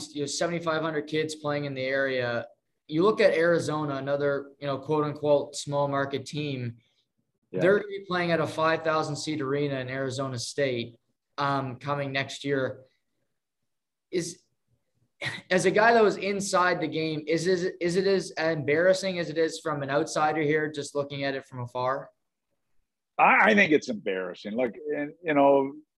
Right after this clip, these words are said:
Speaker 2: Gary Bettman said, um, "Well, we've had this happen before." No, no, just a minute. It was in the late eighties when it happened before. Tampa played in the fairgrounds, a ten thousand seat building, be-, and they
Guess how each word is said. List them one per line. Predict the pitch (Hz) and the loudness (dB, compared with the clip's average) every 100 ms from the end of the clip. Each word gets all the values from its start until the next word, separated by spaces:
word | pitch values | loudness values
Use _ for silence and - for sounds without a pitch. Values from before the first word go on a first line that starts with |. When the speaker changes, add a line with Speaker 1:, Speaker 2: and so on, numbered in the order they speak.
| - 127 - 107 | -20 -14 -4 6
Speaker 2:
Gary | 151 147 | 10 10
Bettman | 123 123 120 107 | 10 8 6 -4
said, | - 113 110 95 101 | 2 4 4 2 -4
um, | 101 101 98 98 | -2 -2 -4 -4
"Well, | 95 113 120 | 4 6 8
we've | 120 107 - - | 6 2 0 2
had | 135 120 | 4 2
this | 117 - 104 | -2 -4 0
happen | 104 98 87 87 | 0 0 -12 -16
before." | - 90 82 73 _ _ | -14 -10 -8 -10 _ _
No, | 117 131 | 0 2
no, | 127 110 | 4 2
just | 131 139 - | 2 0 0
a | |
minute. | 120 113 92 - | -2 -2 -4 -2
It | 131 | 0
was | 131 | 2
in | 147 143 | 2 4
the | 131 | 4
late | 135 156 165 165 - | 6 6 4 0 -4
eighties | 151 156 160 143 104 - | 2 4 4 0 -4 -12
when | 107 107 | -12 -12
it | 87 104 | -6 -2
happened | 101 95 95 | -2 -6 -10
before. | 95 90 98 92 | -10 -12 -10 -10
Tampa | - 135 147 139 143 _ _ | -4 2 2 2 -4 _ _
played | 135 139 139 | 2 4 4
in | 127 | 2
the | 120 - | -4 0
fairgrounds, | 127 123 101 104 92 85 - 95 | 2 4 2 -4 -6 -10 -14 -12
a | - | -4
ten | 104 107 | -2 -2
thousand | 104 104 98 98 | 0 2 0 -6
seat | - 101 - | -4 -4 -2
building, | 107 101 92 - - - _ _ - | -2 -2 -6 -14 -20 -20 _ _ -4
be-, | - | -2
and | 131 | 2
they | 123 | 4